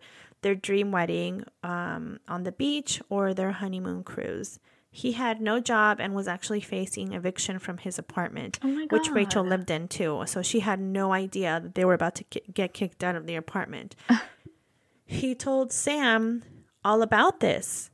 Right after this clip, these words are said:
Speaker 1: And now Sam, being the kind person that he was, just like Julie,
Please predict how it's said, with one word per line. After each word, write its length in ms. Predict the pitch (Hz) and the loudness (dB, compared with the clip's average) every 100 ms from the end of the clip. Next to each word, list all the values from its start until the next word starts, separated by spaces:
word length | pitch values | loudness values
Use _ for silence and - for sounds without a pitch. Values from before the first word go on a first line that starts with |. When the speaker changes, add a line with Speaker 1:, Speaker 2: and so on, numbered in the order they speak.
| _ | _
Speaker 1:
And 220 | - 214 214 | 0 2 2
now 160 | 190 | 0
Sam, 440 | 190 - 294 285 226 | -2 -2 2 2 2
being 200 | 240 214 | 2 2
the 60 | |
kind 360 | - - 220 208 | -2 -2 -2 -2
person 560 | - 240 - 202 196 | 2 2 4 0 0
that 160 | 190 185 | -2 -4
he 160 | - 214 | -4 0
was, 380 | 240 226 214 | 4 4 4
just 340 | - 147 147 - | 2 0 0 -2
like 180 | 208 - | -4 -2
Julie, 440 | 359 370 277 294 | 0 0 0 -4